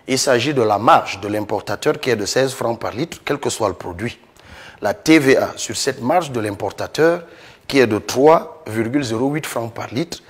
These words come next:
et un soutien remboursement État, la subvention, qui est donc une charge que l'État supporte. Les prix supportés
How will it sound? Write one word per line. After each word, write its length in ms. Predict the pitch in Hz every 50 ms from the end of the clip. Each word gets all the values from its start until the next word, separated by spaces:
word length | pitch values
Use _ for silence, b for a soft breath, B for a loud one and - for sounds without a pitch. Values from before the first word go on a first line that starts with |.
| B B B B B - -
et 220 | 139 143 139 - -
un 140 | 214 226 220
soutien 540 | - - - 151 135 113 - 165 170 175 147
remboursement 800 | 120 110 107 104 113 117 113 - - - 123 127 139 143 - -
État, 400 | - 110 - - 131 117 - - - - - _ -
la 80 | 87
subvention, 600 | 82 - - - 180 - 85 82 - - 156 165 160 B B B B B B B
qui 140 | - - 143
est 80 | 139 127
donc 220 | 120 120 131 - -
une 160 | 120 117 117
charge 420 | 113 - 123 123 127 127 120 - -
que 100 | - 117
l'État 500 | 104 101 92 - 107 110 117 - - - -
supporte. 580 | - - - 113 - - - - - - - - _ _ _ _ _ _ B B B B B B B B B B B B -
Les 140 | 127 151
prix 240 | 160 - - 226 262
supportés 580 | - - 147 117 - 123 107 - - 107 -